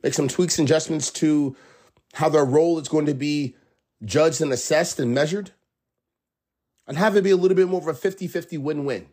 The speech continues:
on both sides. A little bit of flexibility.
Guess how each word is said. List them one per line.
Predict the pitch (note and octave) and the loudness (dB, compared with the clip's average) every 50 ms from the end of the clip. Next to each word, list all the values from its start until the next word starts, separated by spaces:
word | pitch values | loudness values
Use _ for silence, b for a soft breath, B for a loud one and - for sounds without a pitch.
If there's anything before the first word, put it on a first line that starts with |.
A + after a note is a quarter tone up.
| _ _ - | _ _ -10
on | A#2+ A#2 | -8 -4
both | - D3+ D#3 C#3 | -4 -4 -4 -6
sides. | - - F#2 - - - _ _ _ _ _ _ _ _ _ _ _ _ _ _ _ _ _ _ _ _ _ _ _ _ _ _ _ _ | -8 -12 -14 -14 -16 -18 _ _ _ _ _ _ _ _ _ _ _ _ _ _ _ _ _ _ _ _ _ _ _ _ _ _ _ _
A | |
little | G3+ A3 F#3+ | -4 -2 -2
bit | E3 D#3+ | 0 0
of | F#3 - | -2 -2
flexibility. | - - B2 - - G#2+ F2+ E2 D#2 - _ _ | -4 -6 -8 -8 -8 -12 -14 -14 -16 -18 _ _